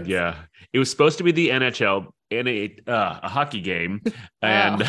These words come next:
Speaker 3: Oh.
Speaker 2: um, <laughs>
Speaker 3: Nice pivot. <laughs>
Speaker 2: and yeah, thank you. And, um, but they couldn't get the rights 'cause they were, N H L didn't
Speaker 1: Oh.
Speaker 2: wanna have anything to do with it. Um,
Speaker 1: <laughs> So
Speaker 2: but they
Speaker 1: they
Speaker 2: were,
Speaker 1: did wrestling.
Speaker 2: the, the point was, I guess, to show that sports and people are still violent, just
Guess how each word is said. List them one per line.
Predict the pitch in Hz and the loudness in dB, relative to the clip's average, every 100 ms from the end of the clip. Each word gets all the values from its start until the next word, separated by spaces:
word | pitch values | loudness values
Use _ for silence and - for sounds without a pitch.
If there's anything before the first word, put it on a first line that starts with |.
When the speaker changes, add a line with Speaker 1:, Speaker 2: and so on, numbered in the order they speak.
| 156 | 2
Speaker 3:
Oh. | 120 107 123 107 | 0 -2 -6 -6
Speaker 2:
um, | 143 175 | -6 -6
<laughs> | |
Speaker 3:
Nice | 185 165 | -8 -8
pivot. | - 208 180 156 - | -6 -4 -4 -6 -10
<laughs> | - | -4
Speaker 2:
and | 117 104 | -2 0
yeah, | 113 92 | 2 2
thank | 107 101 | 0 -2
you. | 95 58 - - - 113 - | -4 -6 -10 -18 -18 -8 0
And, | 120 117 110 104 | 4 4 4 2
um, | 104 98 90 87 - _ _ _ - | 2 2 0 -6 -12 _ _ _ -4
but | 113 | 0
they | 113 | 2
couldn't | 120 131 | 0 0
get | 117 117 | 0 -2
the | |
rights | 95 98 98 - | 0 0 0 -4
'cause | 107 | -8
they | 90 | -2
were, | 95 95 - - - | -2 -2 -6 -12 -6
N | 101 | -4
H | 95 - | -4 -2
L | 92 92 | 0 2
didn't | 98 92 | 0 0
Speaker 1:
Oh. | |
Speaker 2:
wanna | 98 92 | 0 0
have | 95 | 0
anything | 92 90 92 | 0 -4 -6
to | 87 | -4
do | 101 | 0
with | 95 90 | 0 2
it. | 90 - - - | 0 -2 -10 -2
Um, | 92 87 85 85 85 90 90 - | 0 2 0 -2 -4 -8 -10 -8
Speaker 1:
<laughs> | 554 - | -8 -8
So | - | 0
Speaker 2:
but | - - | 2 4
they | |
Speaker 1:
they | |
Speaker 2:
were, | - - | 4 4
Speaker 1:
did | - - | 0 -8
wrestling. | 311 - 117 | -8 -8 0
Speaker 2:
the, | 143 - - _ _ _ - | 0 0 -6 _ _ _ -6
the | 131 | -6
point | - 165 143 | -2 0 2
was, | 131 107 | 0 -2
I | 120 | -2
guess, | 110 107 | -2 -4
to | 107 | -6
show | - 117 107 98 | -4 0 2 2
that | 95 - | -2 -4
sports | - - 107 104 - | -10 -4 -2 -2 -4
and | 107 95 | -8 -4
people | 107 104 101 | -4 -2 -2
are | 92 | -2
still | - 98 | -2 -2
violent, | 92 92 92 92 90 73 | 0 0 0 0 -4 -6
just | 92 107 101 - | -10 -6 -6 -8